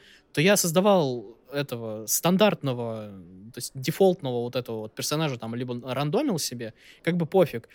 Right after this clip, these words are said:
В икс ком я тоже, то есть какие мне достались, я не меняю ничего и просто играл, то есть в своё время. Здесь же я прям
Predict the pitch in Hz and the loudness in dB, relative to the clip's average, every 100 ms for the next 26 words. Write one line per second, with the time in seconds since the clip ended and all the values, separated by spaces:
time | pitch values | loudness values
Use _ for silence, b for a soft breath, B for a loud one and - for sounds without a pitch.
0 | b b _ - 123 160 151 147 139 - | b b _ -8 2 4 4 2 0 4
1 | 208 208 151 147 175 135 120 123 - - | 4 6 4 4 2 2 -2 -4 -4 -4
2 | 139 175 160 143 147 - 302 135 - 135 | -2 0 2 0 0 0 0 0 -2 -2
3 | 175 143 131 143 165 165 135 131 - 262 | -2 -2 -2 -2 -2 -2 -2 -2 0 0
4 | 165 185 - 147 156 139 117 110 107 - | 0 -2 -2 -4 -2 -2 -2 -8 -12 -12
5 | - 127 123 117 127 110 104 B B B | -8 -6 -6 -8 -10 -12 -16 B B B
6 | B B - 143 180 370 269 214 175 170 | B B -4 0 4 6 6 6 4 4
7 | 196 170 139 | 4 4 2